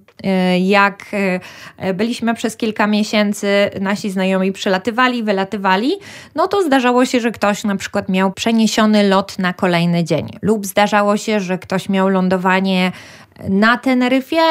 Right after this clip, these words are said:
i samolot czekał, żeby móc wystartować, kiedy wiatr się zmieni.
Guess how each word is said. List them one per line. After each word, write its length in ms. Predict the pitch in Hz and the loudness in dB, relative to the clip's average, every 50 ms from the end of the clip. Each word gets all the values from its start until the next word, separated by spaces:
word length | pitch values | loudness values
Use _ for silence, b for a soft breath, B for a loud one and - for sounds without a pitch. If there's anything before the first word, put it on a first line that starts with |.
| - - | 0 -2
i 60 | - | -4
samolot 500 | 247 - 277 226 226 233 226 226 220 - | -4 -2 0 2 2 2 2 2 0 -2
czekał, 400 | - - 214 202 - 214 202 196 | -4 -4 -4 -2 0 0 0 0
żeby 220 | 196 208 185 190 196 | 0 -2 -2 0 0
móc 220 | 196 196 185 185 | 0 0 0 -2
wystartować, 720 | 180 196 185 - - 185 175 - - 185 185 196 185 185 - | -4 -4 -4 -2 -4 -4 -4 -4 -6 -2 -2 -2 -2 -4 -4
kiedy 240 | - 190 165 180 175 | -8 -6 -4 -4 -2
wiatr 280 | 175 175 175 170 - | -2 -2 -2 -2 -4
się 220 | - - - 190 170 | -8 -6 -6 -6 -4
zmieni. 380 | 160 180 160 - - - - | -2 -2 -4 -4 -6 -10 -14